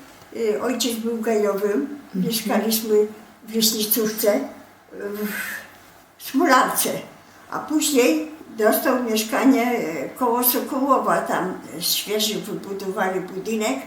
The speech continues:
Speaker 1: i dostał to mieszkanie i służył w woj-, w tym, w leśnictwie.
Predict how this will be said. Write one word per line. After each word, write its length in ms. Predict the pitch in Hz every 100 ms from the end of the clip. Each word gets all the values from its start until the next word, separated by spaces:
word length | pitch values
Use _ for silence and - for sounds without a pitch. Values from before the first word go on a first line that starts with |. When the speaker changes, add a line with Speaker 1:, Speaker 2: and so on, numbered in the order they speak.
| - - - - _ 160
Speaker 1:
i 60 |
dostał 380 | 156 185 - 180 185
to 60 | -
mieszkanie 760 | 190 185 - 156 156 190 151 - - - - _ - 170
i 260 | 185 175 190 185 208
służył 460 | 226 - 523 - 349
w 180 | 220 214
woj-, 360 | 185 190 214
w 140 | 214 -
tym, 280 | 240 175 170 - - - - _ _ -
w 40 |
leśnictwie. 500 | 440 - 359 - -